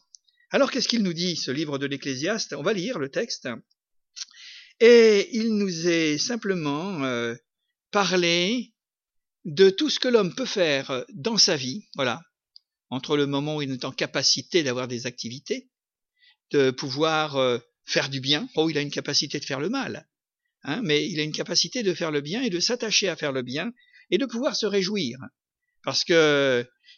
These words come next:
moi, je pense que celui qui est là dans l'avarice, il ne peut pas se réjouir. C'est un homme qui est aigri, un homme am-, amer. Il a peur de perdre.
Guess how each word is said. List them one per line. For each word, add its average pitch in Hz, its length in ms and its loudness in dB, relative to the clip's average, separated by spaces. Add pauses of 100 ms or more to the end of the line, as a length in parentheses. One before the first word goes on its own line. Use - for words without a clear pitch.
(320)
moi, 175 140 0
je 156 100 -2
pense 170 380 0
que 151 120 -4
celui 165 420 -2
qui 139 460 -4 (380)
est 143 320 4
là 151 340 2
dans 135 440 -2
l'avarice, 135 640 0 (280)
il 190 100 0
ne 202 40 -2
peut 240 100 2
pas 180 160 -2
se 165 140 0
réjouir. 135 400 -2
C'est - 220 -6
un 185 160 0
homme 202 180 0
qui 165 280 0
est 151 220 2 (280)
aigri, 214 400 2
un 165 120 0
homme 190 160 0
am-, 165 160 -2 (460)
amer. 165 600 0 (300)
Il 151 80 0
a 147 60 2
peur 202 280 4
de 151 80 -4
perdre. - 400 -8